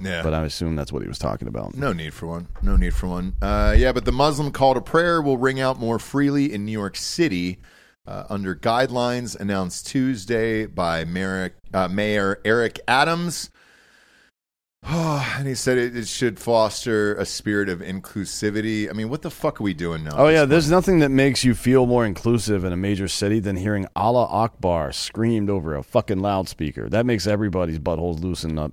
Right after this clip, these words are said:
Speaker 2: real nice.
Speaker 1: Especially in New York City, where there was a little event called nine eleven. And it's like, "Oh, yeah, let's pu-, let's pump that through the fucking streets and see what happens." Here's his exact, exact statement, by the way.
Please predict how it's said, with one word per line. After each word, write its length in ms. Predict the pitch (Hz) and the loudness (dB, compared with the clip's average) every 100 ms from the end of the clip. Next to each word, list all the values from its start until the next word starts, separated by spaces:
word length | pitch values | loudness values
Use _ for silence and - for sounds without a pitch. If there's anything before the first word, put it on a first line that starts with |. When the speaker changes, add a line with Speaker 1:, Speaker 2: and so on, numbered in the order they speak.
| - | -10
Speaker 2:
real 340 | 64 90 80 | -6 -4 -2
nice. 320 | 60 52 50 - | -6 -10 -12 -12
Speaker 1:
Especially 440 | - 185 - 175 | -2 -2 0 -2
in 80 | 120 | 0
New 60 | 123 | 0
York 220 | 120 104 | 0 0
City, 360 | - 113 85 | 0 0 0
where 360 | 82 90 90 90 | 0 0 2 2
there 100 | 101 | 2
was 140 | 117 117 | 2 0
a 40 | |
little 320 | 127 143 139 131 | 2 4 4 2
event 300 | 110 110 - | 0 -2 -2
called 220 | 104 101 | -4 -2
nine 180 | 90 87 | -2 -4
eleven. 360 | 85 69 65 - - _ _ _ _ _ - | -6 -10 -14 -18 -20 _ _ _ _ _ -10
And 140 | 98 | -8
it's 140 | 95 - | -6 -6
like, 100 | 247 | 2
"Oh, 140 | 302 | 4
yeah, 220 | 349 392 240 | 4 4 4
let's 200 | 208 - | 2 0
pu-, 280 | 277 294 | 0 0
let's 180 | 285 302 | 0 -4
pump 280 | - 302 269 | 0 0 2
that 300 | 277 254 - | 2 2 0
through 180 | 127 110 | 2 2
the 80 | 92 | 0
fucking 420 | - 101 - 90 | 2 2 0 -6
streets 500 | - - 101 98 - | -6 -2 -2 -2 -6
and 100 | 95 | -10
see 180 | - 104 | -6 -6
what 120 | 92 | -4
happens." 560 | 113 123 92 85 - - - - - | -2 -2 -4 -8 -10 -16 -20 -20 -6
Here's 240 | 285 320 | -2 0
his 160 | 277 226 | 0 -2
exact, 600 | 120 90 123 143 - - | -4 0 0 0 -6 -6
exact 400 | 123 95 113 107 | -6 0 0 0
statement, 320 | - 117 92 85 | -2 -4 -2 -2
by 80 | 82 | -2
the 60 | |
way. 140 | 80 | -4